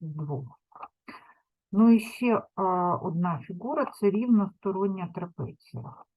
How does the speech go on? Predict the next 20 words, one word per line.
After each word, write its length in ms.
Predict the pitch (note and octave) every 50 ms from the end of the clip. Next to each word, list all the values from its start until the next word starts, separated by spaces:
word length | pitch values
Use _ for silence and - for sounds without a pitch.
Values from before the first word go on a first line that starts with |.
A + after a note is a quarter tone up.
| _ _ _ _ _ _ _ _ _ _ _ _ _ _ _ _
Тільки 560 | - - C4 D#4+ F#4+ - - - A#3 G3 - -
навколо 600 | F3+ F#3 G3 F3 - - - A#3 B3 B3 A3+ G#3
рівнобокої 1160 | G3 G3 G#3 G3+ G3+ G3+ G3 G3 - _ _ _ _ - D#3+ D#3+ G3 F#3+ - - - D#3 C#3 B2+
трапеції, 720 | - - - - - - A#3 D4 D#4+ D4+ - - D#3+ C#3+
не 180 | C#3+ C#3+ D3 D3+
рівностороння, 760 | G#3+ A#3 A#3 G3+ F3 - - - E3+ D#3 D3 C3+ B2+ B2+ C3
рівнобічна 680 | D3+ E3+ F3+ F3+ F3+ D#3+ C#3 C3 A#2+ - - - A#2 A#2+ A#2+ -
трапеція, 540 | - A#2 _ - A#2+ A#2 A#2+ _ - A#2 A#2+
можна 340 | D3+ F3 G#3+ A3 A3+ F#3+ E3
описати 500 | D3+ - - - - - F3+ F#3+ - -
коло, 340 | - - - D#3 C#3+ C#3 C#3
бо 340 | C#3+ C#3+ F#3+ G#3 G3 - - - - - - _ _ _ -
тільки 320 | - A3+ A3 - - G#3+ F3+
в 80 | E3+
рівнобічній 840 | F3+ G3+ G3 G#3 G#3 G#3 G3 F3+ F#3+ F#3 E3+ - - - D#3+ D3 C#3
трапеції 840 | B2+ - B2+ C3 - - D3 B2 B2+ B2+ - - - A#3 B3 D4 F4+ - _ _ _ _ _ _ _ _ _ _ _ _ _ _ _
суми 440 | - - - - B3 A3 G3 F3+ -
протилежних 800 | - E3+ F3+ E3 - F#3 F3+ F3+ F3+ E3+ E3 E3 D#3+ D3+ A#2+ -
кутів 360 | - - - - A#3+ C4+ C4+
дорівнюють 600 | G#3 D#3+ D#3+ D#3 F3+ G#3 A3 G#3+ G3+ F#3+ F3+ -